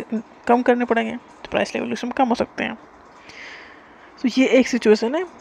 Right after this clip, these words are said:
under employment equilibrium, मतलब जो काम चल रहा है, economy grow कर रही है but slow स्पीड से, जितना कर सकती थी उतना नहीं कर रही है,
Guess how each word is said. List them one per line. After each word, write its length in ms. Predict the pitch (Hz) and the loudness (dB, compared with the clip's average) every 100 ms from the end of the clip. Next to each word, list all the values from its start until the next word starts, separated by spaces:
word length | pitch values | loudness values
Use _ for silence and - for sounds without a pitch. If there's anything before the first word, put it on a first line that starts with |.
| - | -2
under 260 | 226 240 247 | 0 4 4
employment 560 | 233 208 208 226 269 | 2 0 -2 -2 -2
equilibrium, 540 | 285 - 220 240 196 202 190 - - - - - - - - - | -4 0 0 0 -2 -4 -8 -20 -20 -20 -20 -20 -20 -20 -10 -2
मतलब 200 | 226 240 - | 2 2 2
जो 80 | 226 | -2
काम 160 | 247 214 | 0 2
चल 220 | - 208 | 2 2
रहा 120 | 202 | 2
है, 60 | 240 | 0
economy 360 | 226 214 208 208 | 0 0 0 0
grow 180 | 233 208 | 2 2
कर 200 | - 220 | 2 0
रही 140 | 226 | 0
है 60 | 233 | 0
but 240 | 247 - - - - - - - - | 0 -2 -12 -20 -20 -20 -20 -18 -8
slow 280 | - 240 | 6 8
स्पीड 280 | 220 - 175 | 8 4 -4
से, 180 | 196 - 185 - | -4 -6 -8 -10
जितना 280 | 220 - 226 | -8 0 0
कर 180 | 233 220 | 2 2
सकती 240 | 226 233 | 0 0
थी 80 | 233 | 0
उतना 280 | 254 - 220 | -2 0 0
नहीं 160 | 214 - | 0 0
कर 140 | 220 | -2
रही 160 | 208 | -4
है, 80 | 226 | -8